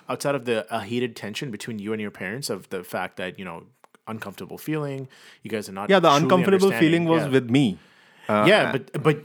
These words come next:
Speaker 1: I mean, you just said before that you explained and put all your cards on the table to your parents
Speaker 2: Yeah.
Speaker 1: and said that, "Hey, these are all the things that are
Speaker 2: Yeah.
Speaker 1: happening. These are black flags. Why aren't you understanding?"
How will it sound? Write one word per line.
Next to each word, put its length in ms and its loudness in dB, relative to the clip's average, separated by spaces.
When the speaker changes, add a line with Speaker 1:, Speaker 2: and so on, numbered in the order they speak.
Speaker 1:
I 60 0
mean, 200 -4
you 140 -2
just 180 -6
said 240 -2
before 420 -2
that 280 -6
you 480 -8
explained 800 -12
and 360 -12
put 240 -8
all 120 -2
your 120 -2
cards 260 -4
on 80 -8
the 60 -8
table 340 -6
to 160 -12
your 120 -4
parents 520 -10
Speaker 2:
Yeah. 200 -2
Speaker 1:
and 100 -6
said 160 -6
that, 120 -4
"Hey, 280 -4
these 220 -6
are 120 -6
all 180 -2
the 140 -10
things 160 -10
that 80 -6
are 100 -8
Speaker 2:
Yeah. 80 -10
Speaker 1:
happening. 380 -4
These 220 -2
are 80 4
black 340 -8
flags. 540 -8
Why 160 -10
aren't 180 -10
you 80 -6
understanding?" 500 -12